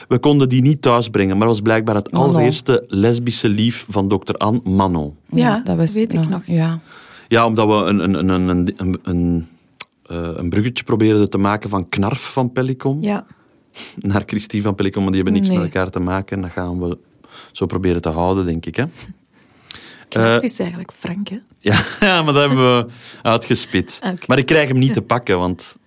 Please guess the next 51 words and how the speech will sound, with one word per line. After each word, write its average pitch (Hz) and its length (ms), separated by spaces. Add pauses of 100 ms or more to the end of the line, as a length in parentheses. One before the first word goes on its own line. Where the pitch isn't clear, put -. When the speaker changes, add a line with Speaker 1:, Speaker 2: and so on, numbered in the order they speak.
(320)
Speaker 1:
ik - 80
had 101 120
hem 98 140
ook 92 160
wel 92 160
graag 92 200
eens 85 160
te 90 120
gast, 87 280
Speaker 3:
Ja. 190 200
Speaker 1:
eh, 60 140
gehad. - 400 (1160)
Eh, 98 200
maar 90 180
nu 87 160
ben 85 160
jij 85 120
er 107 240
en 90 140
dat 90 220
is, - 240
dat 85 120
is, - 200
denk 87 320
ik, - 100 (380)
dat 87 120
is - 80
voor 90 220
de, 92 300 (340)
voor 98 160
de 98 80
kijkers 110 440
zou 98 140
dat 92 100
sowieso 95 280
interessanter 98 520
zijn, 110 180
maar - 120
voor 92 120
de 90 80
luisteraars, 95 480
dat 90 120
weet 90 140
ik 90 80
niet. 101 120
Ik 95 60
ken 95 320
Knarf - 280
zijn 85 140
stem 92 240
niet. 95 200